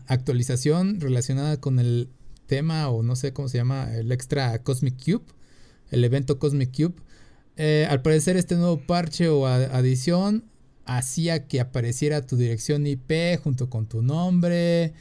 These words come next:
y otra información delicada que na-, normalmente a nadie le gusta que esté siendo mostrada en pantalla en grande, especialmente cuando eres un streamer. Eh, y fue como que, ok,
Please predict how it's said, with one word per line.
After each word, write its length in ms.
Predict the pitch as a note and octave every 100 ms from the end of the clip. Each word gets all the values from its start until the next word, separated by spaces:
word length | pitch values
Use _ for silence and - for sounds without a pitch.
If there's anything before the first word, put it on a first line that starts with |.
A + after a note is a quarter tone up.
| - - _ -
y 140 | A#2+
otra 240 | B2+ C#3 D3
información 600 | C3 B2+ A2+ A2+ C#3+ C#3+
delicada 640 | C3+ A#2 B2 C#3+ D3+ C#3+
que 120 | C3
na-, 180 | A#2 B2
normalmente 680 | B2 A#2+ B2+ C3+ C#3+ C#3+ C3+
a 60 | B2+
nadie 260 | B2 C#3 C#3+
le 140 | B2
gusta 380 | A#2 C3 B2+ C3+
que 100 | C#3
esté 240 | - D3
siendo 580 | B2+ C#3+ C#3+ C3+ B2 B2+
mostrada 520 | - B2+ A#2 C#3+ D3 D3
en 120 | C3+
pantalla 500 | B2+ A2+ A2 C#3 C#3+
en 120 | C3+
grande, 500 | C3 C#3+ E3+ G3 C#4+ - - -
especialmente 720 | B2+ - B2+ D3 D3 C#3+ C3
cuando 240 | C3 B2+ C3
eres 160 | C#3
un 180 | C#3 C3
streamer. 540 | B2+ D3 D#3+ F3 A3+ - - - - - - -
Eh, 560 | - A#3+ E3 D#3+ D#3+ D#3+
y 60 | D#3
fue 180 | C3 -
como 300 | F3 D#3+ B2+
que, 340 | C3+ C3 B2+ B2+
ok, 180 | B2